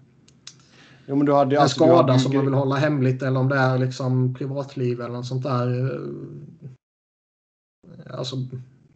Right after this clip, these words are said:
Speaker 2: man riskerar ju att bränna broar, liksom, och det tror jag folk är skitskraja för. För det märker man ju hela tiden att det, det är ju en faktor, liksom.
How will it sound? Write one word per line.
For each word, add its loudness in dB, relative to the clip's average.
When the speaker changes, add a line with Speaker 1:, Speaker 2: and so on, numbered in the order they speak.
Speaker 2:
man 2
riskerar 2
ju 2
att -2
bränna 0
broar, -4
liksom, -8
och -6
det -4
tror 0
jag 2
folk -2
är -8
skitskraja -4
för. -6
För -2
det 6
märker 2
man 4
ju 0
hela -2
tiden -2
att -10
det, -2
det 0
är -2
ju 0
en 0
faktor, -8
liksom. -12